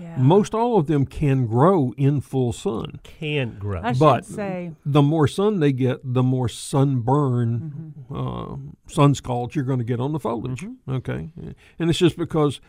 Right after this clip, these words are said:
Speaker 2: they would prefer to be in Saint Louis.
Speaker 3: Yeah.
Speaker 2: In
Speaker 1: Right.
Speaker 2: Northwood.
Speaker 3: Yep.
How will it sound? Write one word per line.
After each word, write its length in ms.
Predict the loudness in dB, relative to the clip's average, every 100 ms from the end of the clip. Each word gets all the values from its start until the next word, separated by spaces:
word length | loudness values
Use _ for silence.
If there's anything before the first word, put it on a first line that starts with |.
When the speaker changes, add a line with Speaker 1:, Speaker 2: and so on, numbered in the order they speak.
| _ -8
Speaker 2:
they 360 | 2 8 8
would 280 | 8 0 0
prefer 440 | 2 2 4 2
to 100 | 4
be 420 | 4 4 4 0 -10 _ _ _ -2
in 140 | 0
Saint 220 | 2 0
Louis. 340 | 0 -2 -4 _ _ _ _ -2
Speaker 3:
Yeah. 160 | -2 -2 -2
Speaker 2:
In 120 | 0 4
Speaker 1:
Right. 220 | 4 4
Speaker 2:
Northwood. 140 | -6 _ _
Speaker 3:
Yep. 140 | 0